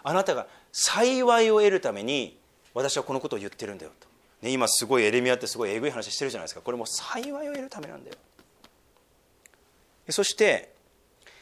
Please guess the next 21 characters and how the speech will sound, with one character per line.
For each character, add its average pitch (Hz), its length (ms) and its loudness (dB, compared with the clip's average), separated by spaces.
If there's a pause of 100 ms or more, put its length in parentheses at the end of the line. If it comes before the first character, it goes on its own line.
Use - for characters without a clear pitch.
(220)
「あ 185 100 6
な 311 140 4
た 330 100 4
が 233 160 4
愛 233 200 6
を 190 60 6
求 151 240 2
め 165 80 4
る 151 80 4
方 135 200 0
法 117 240 0
は 117 360 6
な 190 240 6
ん 320 80 -2
と - 120 0
巧 131 240 -4
み 127 80 2
な 123 100 4
こ 123 80 -4
と 113 80 -4
か。 87 180 -4